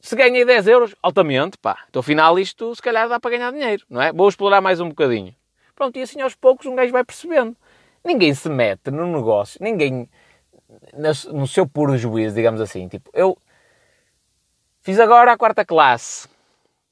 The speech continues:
o nono ano, pronto, pa-, não vamos exagerar. Fiz agora o nono ano, o décimo segundo, agora não sei o que é, o que é que é obrigatório, acho que é o décimo segundo.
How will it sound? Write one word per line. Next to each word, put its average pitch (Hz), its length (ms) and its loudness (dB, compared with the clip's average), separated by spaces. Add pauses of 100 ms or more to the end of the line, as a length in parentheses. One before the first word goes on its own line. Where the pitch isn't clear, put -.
(140)
o 156 120 -2
nono 139 260 0
ano, 107 160 0
pronto, 107 240 -14
pa-, 175 200 -4
não 156 200 -10
vamos 143 200 -4
exagerar. 110 380 -6
Fiz 190 140 -8
agora 240 240 4
o 233 40 2
nono 214 260 0
ano, 226 280 6
o 165 40 -4
décimo 170 280 0
segundo, 160 420 -6
agora 131 160 -2
não 139 80 -6
sei 147 100 -4
o 127 40 -4
que 131 60 2
é, 120 80 2
o 123 60 -14
que 135 100 -8
é 120 40 -6
que 131 60 0
é 127 40 6
obrigatório, 117 460 2
acho 113 100 -4
que 120 60 -2
é - 20 2
o 113 40 -2
décimo 110 220 -6
segundo. 135 240 -12